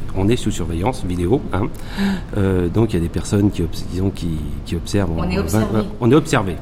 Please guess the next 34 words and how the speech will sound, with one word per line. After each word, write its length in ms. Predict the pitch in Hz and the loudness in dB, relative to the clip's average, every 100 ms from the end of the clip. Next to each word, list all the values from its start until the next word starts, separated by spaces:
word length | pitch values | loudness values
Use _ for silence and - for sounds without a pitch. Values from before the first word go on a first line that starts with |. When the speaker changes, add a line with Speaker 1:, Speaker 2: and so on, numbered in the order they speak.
| 92 | -6
Speaker 1:
voilà. 180 | 90 82 | -6 -6
Vous 140 | 87 110 | -2 0
êtes 100 | 123 | 2
observé. 420 | 110 95 117 156 - - - - - | 0 0 0 0 -4 -12 -12 -10 -8
Vous 200 | 92 98 | -4 -2
avez 160 | 95 | 0
pu 180 | 92 107 | -2 -2
le, 540 | 101 90 87 85 80 85 | 0 0 0 -2 -2 -4
vous 100 | 87 | -2
avez 100 | 92 | -2
pu 160 | - 98 | -2 -2
le 80 | |
voir 260 | 85 110 117 | 0 0 0
quand 80 | 101 | 0
vous 120 | 90 | -2
avez 100 | 87 | -2
franchi 320 | - 120 - | -2 -2 -2
la 80 | 95 | -2
grille. 240 | 85 117 | -2 0
Nous 160 | 127 92 | 0 0
avons 160 | 90 95 | 0 0
les 80 | |
panneaux 200 | 92 107 | 0 0
réglementaires 600 | 107 101 92 92 120 127 | 0 0 0 0 0 -2
qui 100 | - | -2
vous 220 | 104 101 101 | -2 0 0
a-, 100 | 98 - - | 0 -4 -6
qui, 80 | - | -6
qui, 120 | - | -4
qui 120 | 107 | 0
vous 140 | 104 | 0
en 100 | 107 | 2
avertissent, 460 | 117 104 - 80 - | 2 2 -2 -6 -6
hein. 60 | 107 | -6